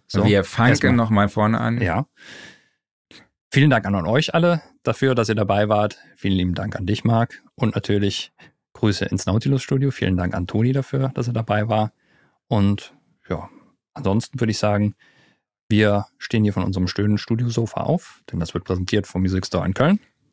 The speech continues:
Speaker 1: dem Paradies für Musiker. Wir sehen uns nächste Woche Freitag wieder.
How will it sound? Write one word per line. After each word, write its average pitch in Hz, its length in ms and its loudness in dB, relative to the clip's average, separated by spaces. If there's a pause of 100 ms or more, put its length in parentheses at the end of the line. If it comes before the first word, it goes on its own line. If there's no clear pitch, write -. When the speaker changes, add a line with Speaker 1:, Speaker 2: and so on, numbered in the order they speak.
Speaker 1:
dem 85 100 -6
Paradies 82 300 -4
für - 80 -6
Musiker. 110 540 0 (760)
Wir 90 300 0
sehen 98 240 0
uns 92 220 -2
nächste 101 240 -2
Woche 107 360 0
Freitag - 760 -2
wieder. 127 340 2